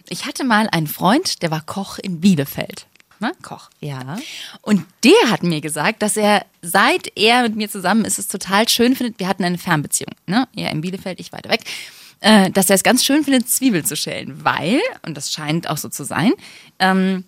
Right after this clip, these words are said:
Speaker 1: wenn seine Hände so nach mir gerochen haben, und dann hat er sich natürlich gewaschen und das Haus verlassen
Speaker 2: Oh Gott,
Speaker 1: und
Speaker 2: wo
Speaker 1: so,
Speaker 2: führt das hin?
Speaker 1: dann hat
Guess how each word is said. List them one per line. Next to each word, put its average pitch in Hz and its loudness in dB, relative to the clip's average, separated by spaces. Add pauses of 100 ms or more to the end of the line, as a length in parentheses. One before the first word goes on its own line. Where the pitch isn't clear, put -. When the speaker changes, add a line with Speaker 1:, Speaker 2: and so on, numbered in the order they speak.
(160)
Speaker 1:
wenn 170 -2
seine 156 -4
Hände 208 -4
so 202 -4
nach 175 -4
mir 202 6
gerochen 262 -2
haben, 320 -4
und 240 -2
dann 165 -4
hat 151 -10
er 151 -10
sich 156 -12
natürlich 156 -18
gewaschen 160 -2
und 170 -6
das 147 -14
Haus 196 -2
verlassen 220 -2
Speaker 2:
Oh - -2
Gott, 202 -4
Speaker 1:
und - 0
Speaker 2:
wo 220 2
Speaker 1:
so, 233 2
Speaker 2:
führt 240 6
das 226 4
hin? 254 4
Speaker 1:
dann 220 4
hat 277 4